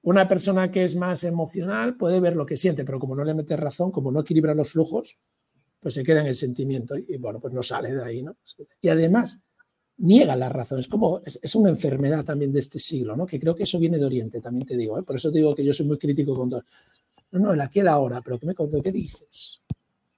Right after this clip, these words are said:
Para. Hay una emoción, pero también tenemos razón. Desarróllala y a partir de ahí hay otros niveles de conciencia para la gente que lo quiera entender. Pero tú lo has dejado muy claro, es, ¿qué sientes? ¿Envidia? Oye, la envidia,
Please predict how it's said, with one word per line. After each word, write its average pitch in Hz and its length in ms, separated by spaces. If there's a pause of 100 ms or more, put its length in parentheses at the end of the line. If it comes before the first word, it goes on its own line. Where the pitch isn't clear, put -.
(200)
Para. 180 300 (2000)
Hay 160 80
una 143 120
emoción, 156 360
pero 180 120
también 139 200
tenemos 170 240
razón. 139 540 (720)
Desarróllala 147 600
y 135 140
a 127 60
partir 139 320
de 165 60
ahí 180 160
hay 180 300
otros 180 260
niveles 143 480
de 127 140
conciencia 123 540
para 123 160
la 123 140
gente 143 280
que 143 60
lo 127 100
quiera 127 160
entender. 123 420 (440)
Pero 139 120
tú 190 80
lo 226 60
has 208 60
dejado 180 260
muy 156 200
claro, 170 340
es, - 220 (360)
¿qué 185 140
sientes? 135 520
¿Envidia? 147 540 (440)
Oye, 123 160
la 117 80
envidia, 120 480